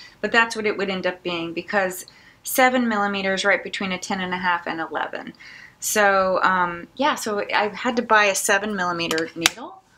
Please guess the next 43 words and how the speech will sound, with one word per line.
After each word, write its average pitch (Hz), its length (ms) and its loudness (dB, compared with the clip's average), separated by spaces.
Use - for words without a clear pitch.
'cause - 100 -12
I 180 60 -4
didn't 190 220 -8
have - 280 -8
one, 254 360 0
which 311 260 -2
is 311 260 0
massive 240 800 0
for 208 180 0
a 208 100 2
D 262 220 -2
K 294 180 -4
weight, 233 240 -2
but - 120 -10
the 254 80 -10
fabric 370 580 -4
looks 254 380 0
amazing. 240 640 0
Like, 196 220 -4
it - 80 -4
looks 277 300 -4
really 226 360 -4
good. 302 220 2
Like, 208 140 -4
a 220 80 -4
D 302 220 -6
K 349 180 -4
weight, 277 260 -2
normally 240 340 0
you'd 220 160 -2
knit 220 160 0
on 208 160 2
maybe 208 240 -4
a 220 60 -4
four 269 280 0
millimeter 190 560 -2
or 190 220 -6
even 196 280 -10
a 196 100 -6
three 208 400 0
point 208 280 -4
seven 214 240 -2
five, 294 460 0